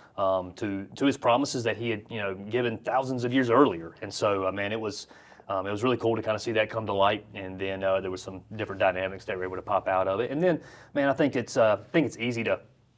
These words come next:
pass over that idea that God is faithful when we're in the middle of struggles or the middle of storms, uh, that,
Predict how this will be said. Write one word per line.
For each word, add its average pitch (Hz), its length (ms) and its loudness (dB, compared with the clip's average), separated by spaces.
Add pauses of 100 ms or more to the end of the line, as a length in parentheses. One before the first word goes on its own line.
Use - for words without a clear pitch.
(120)
pass - 280 6
over 98 400 2
that 101 220 2
idea 95 340 0
that 92 140 -8
God 98 200 2
is 95 120 -6
faithful 98 540 -4
when 98 180 -8
we're 98 80 -8
in 95 60 -8
the 95 60 -8
middle 101 300 -2
of 95 80 -2
struggles 117 480 0
or 95 60 -4
the 101 80 -8
middle 101 160 -2
of 90 80 -6
storms, 104 540 -6 (340)
uh, 90 440 -2
that, 95 440 0